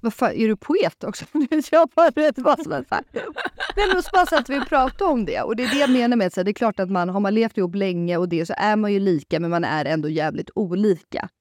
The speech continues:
Och sen har man ju vissa grejer som är, ah, okej, då kanske Fille lite mer att han vågar stå på sig vad han vill. Jakob säger ju alltid vad han vill, men sen är jag ju bara så här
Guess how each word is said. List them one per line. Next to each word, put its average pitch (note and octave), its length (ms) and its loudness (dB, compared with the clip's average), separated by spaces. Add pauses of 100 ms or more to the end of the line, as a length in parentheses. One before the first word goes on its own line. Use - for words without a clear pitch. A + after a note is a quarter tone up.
Och G#3 100 -4
sen G#3 200 2
har G#3 140 0
man G3 140 0
ju F#3+ 60 2
vissa F3+ 400 -2
grejer E3 800 0
som D#3+ 300 -2
är, C3+ 200 -4
ah, F#3 120 2
okej, F3 200 -2
då F3 100 -2
kanske F3+ 280 -4
Fille E3+ 340 -2
lite E3+ 320 -2
mer D3+ 200 -2
att D3+ 120 -4
han D3+ 160 -2
vågar D#3 200 -2
stå D#3+ 160 -6
på D3+ 220 -4
sig - 160 -8
vad D#3 100 -4
han D#3 180 -2
vill. E3 300 0
Jakob F3+ 320 0
säger A3+ 200 2
ju G#3 100 2
alltid D#3 240 -2
vad D#3 80 -2
han - 60 -4
vill, D#3 200 -4
men E3+ 100 -2
sen F3+ 200 0
är D3+ 40 0
jag C3 80 -2
ju C3 60 -2
bara C#3 120 -4
så G#2 80 -8
här D2+ 100 -8